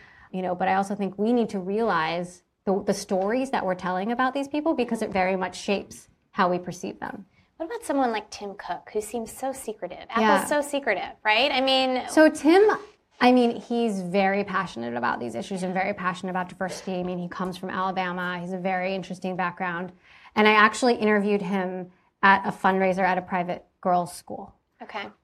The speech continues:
Speaker 1: And I, first of all, I was, like, amazed he showed up. Like, you know, this is on a Saturday night.
Speaker 2: Wow.
Speaker 1: You know, he went to speak at this girls'
Speaker 2: Wow.
Speaker 1: school.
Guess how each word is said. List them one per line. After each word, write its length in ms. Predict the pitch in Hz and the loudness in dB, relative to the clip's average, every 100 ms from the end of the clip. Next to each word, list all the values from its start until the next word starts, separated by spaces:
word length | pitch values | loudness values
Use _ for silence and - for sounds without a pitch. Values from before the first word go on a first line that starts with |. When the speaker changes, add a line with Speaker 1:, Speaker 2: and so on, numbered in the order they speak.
| - | -2
Speaker 1:
And 480 | 208 208 220 226 - | 0 2 0 -2 -4
I, 80 | 220 | -6
first 260 | - 247 262 | 0 2 4
of 80 | |
all, 100 | 262 | 4
I 120 | 240 220 | 6 4
was, 120 | 214 | 2
like, 140 | 208 | 0
amazed 440 | 208 180 190 208 - | 0 0 -2 -4 -6
he 100 | 208 | -8
showed 240 | - 170 | -4 -2
up. 240 | 208 - - _ _ 233 | -2 -4 -14 _ _ 2
Like, 340 | 214 214 - _ _ - | 2 0 -20 _ _ -2
you 100 | 226 | 2
know, 240 | 185 185 | 4 2
this 160 | 220 247 | 0 0
is 100 | 226 | 2
on 160 | 208 | 2
a 40 | 202 | 2
Saturday 440 | 208 185 190 175 | 6 6 6 0
night. 440 | 165 - - - - _ _ _ _ 214 | -4 -8 -12 -20 -20 _ _ _ _ -8
Speaker 2:
Wow. 140 | 202 | -2
Speaker 1:
You 60 | 185 | 0
know, 140 | 180 | 0
he 140 | 180 | 0
went 180 | 190 - | 0 -2
to 80 | 180 | -8
speak 280 | - 190 - | -10 -10 -10
at 100 | - | -12
this 160 | 185 | -12
girls' 220 | - 190 190 | -6 -4 -4
Speaker 2:
Wow. 40 | |
Speaker 1:
school. 360 | - 208 180 | -4 -2 0